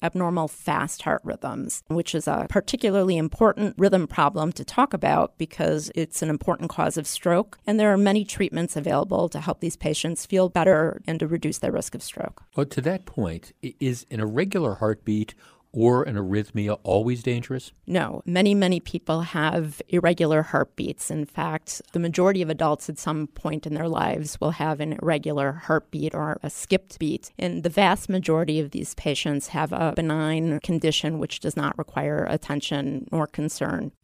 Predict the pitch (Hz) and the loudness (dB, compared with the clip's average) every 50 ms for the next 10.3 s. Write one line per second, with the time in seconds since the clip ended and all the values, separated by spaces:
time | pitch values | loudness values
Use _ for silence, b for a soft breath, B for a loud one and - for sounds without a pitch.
0 | _ _ - - - 131 165 190 190 151 98 98 98 - - 120 - - 110 98 | _ _ -14 -4 -2 0 0 2 2 2 2 0 -2 -2 -4 -4 -4 -4 -4 -6
1 | - - 98 95 95 - - - - 92 78 76 85 87 90 95 90 82 73 - | -4 -2 -2 -2 -2 -4 -8 -12 -10 -8 -6 -4 -4 -4 -4 -4 -4 -4 -6 -6
2 | - - - 82 76 73 78 - _ _ _ _ _ _ _ - - - - - | -10 -10 -10 -8 -8 -8 -12 -16 _ _ _ _ _ _ _ -10 -8 -4 2 6
3 | 214 226 240 262 247 240 - - 170 165 170 165 151 160 185 170 - - - - | 6 6 8 6 4 4 4 4 2 2 2 0 -2 -2 -4 -6 -8 -12 -8 -4
4 | - 175 - - - 160 160 175 175 165 160 175 165 175 - - - 160 160 - | -4 -4 -2 0 0 2 2 2 0 2 2 2 2 2 0 2 2 0 0 0
5 | - 185 165 165 - - 175 - 214 175 - _ - - - 180 160 170 - - | -2 -2 -2 -2 -2 0 0 2 2 0 0 _ -8 -2 0 0 0 0 -2 -2
6 | - 180 180 190 185 180 170 165 160 160 165 165 - - 208 208 208 208 - - | 0 0 0 2 0 -2 -2 -2 0 2 2 4 4 4 4 2 2 0 -2 -2
7 | - - - - - - 175 160 165 - 165 - 160 160 170 - - 170 160 170 | 0 0 0 0 0 -2 -2 0 2 0 0 0 -2 -4 -4 -2 -2 -2 2 2
8 | 165 - - - - 160 156 - 165 - - 180 - 190 185 180 180 180 190 190 | 2 2 0 0 0 0 0 -2 -2 -2 -2 -2 0 0 0 2 2 2 2 2
9 | 190 175 170 - - 165 170 180 - - 147 - - - - - 170 170 165 - | 2 2 0 -2 -4 -4 -4 -4 -4 -2 -4 -4 -4 -4 -4 -2 -2 -2 -2 -2
10 | 185 180 185 196 208 208 | -2 -2 0 0 -2 -4